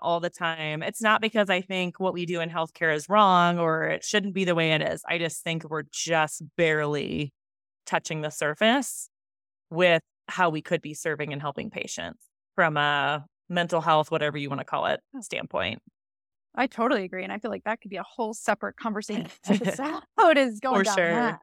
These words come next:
Speaker 2: that rabbit hole. 'Cause just like anything, what do we, we're masking. We're masking
Speaker 1: Yeah.
Speaker 2: a symptom.
Speaker 1: Yeah.
Speaker 2: Just like we're masking when we, if, if we drink or, or do a
Speaker 1: Overeat.
Speaker 2: drug or whatever it is.
Speaker 1: Yes,
Speaker 2: Yeah.
Speaker 1: yes.
Speaker 2: Overwork or whatever. What are we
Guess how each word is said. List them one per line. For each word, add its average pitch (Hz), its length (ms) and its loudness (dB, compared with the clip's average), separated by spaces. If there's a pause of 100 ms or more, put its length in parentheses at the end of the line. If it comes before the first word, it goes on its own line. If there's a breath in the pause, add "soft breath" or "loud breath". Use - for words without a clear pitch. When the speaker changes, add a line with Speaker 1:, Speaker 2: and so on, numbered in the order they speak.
(160)
Speaker 2:
that 226 220 -2
rabbit 196 260 -6
hole. 202 200 -8
'Cause 220 180 -14
just 226 200 -14
like 196 180 -8
anything, 202 460 -10 (1000)
what 196 160 2
do 311 100 6
we, 330 140 4 (220)
we're 254 140 -4
masking. 247 560 -2 (480)
We're 226 80 -8
masking 202 320 -4
Speaker 1:
Yeah. - 40 -4
Speaker 2:
a 208 40 -8
symptom. 190 480 -12 (760)
Speaker 1:
Yeah. 160 260 -2 (420)
Speaker 2:
Just 220 160 -6
like 226 140 -4
we're 226 80 0
masking 202 520 -6
when 202 160 -6
we, 208 220 -12
if, 190 60 -18 (180)
if 208 180 -12
we 220 100 -6
drink 208 400 -10
or, 220 60 -6
or 190 440 -10 (880)
do 165 60 -4
a - 0 -
Speaker 1:
Overeat. 220 400 0
Speaker 2:
drug 208 280 2
or 220 80 -4
whatever 247 360 -2
it 196 60 -6
is. 262 180 -2
Speaker 1:
Yes, 196 360 0
Speaker 2:
Yeah. 226 220 -2
Speaker 1:
yes. 185 560 -2 (440)
Speaker 2:
Overwork 233 460 0
or 196 60 -10
whatever. 233 260 -2
What 247 320 -4
are 233 260 -2
we 214 380 -12